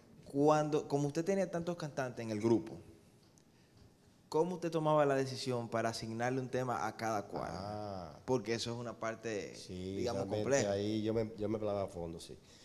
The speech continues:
Speaker 2: Yo tenía la, vamos a decirlo, la loquera de uno, de que yo oía los timbres en mi cabeza.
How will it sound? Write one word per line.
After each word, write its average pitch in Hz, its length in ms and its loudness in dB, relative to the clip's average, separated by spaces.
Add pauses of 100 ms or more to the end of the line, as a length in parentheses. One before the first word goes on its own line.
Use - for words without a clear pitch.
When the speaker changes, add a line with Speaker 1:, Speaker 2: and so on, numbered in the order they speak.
(1000)
Speaker 2:
Yo 170 140 0
tenía 226 240 12
la, 175 420 10 (240)
vamos 147 240 6
a - 40 8
decirlo, 127 760 6 (280)
la 123 80 0
loquera 151 340 6
de 147 80 8
uno, 135 300 4 (1160)
de 131 140 0
que 131 140 0
yo 160 160 8
oía 170 320 8
los 147 260 -2
timbres 127 580 0 (200)
en 113 100 -2
mi 110 80 0
cabeza. 104 420 -2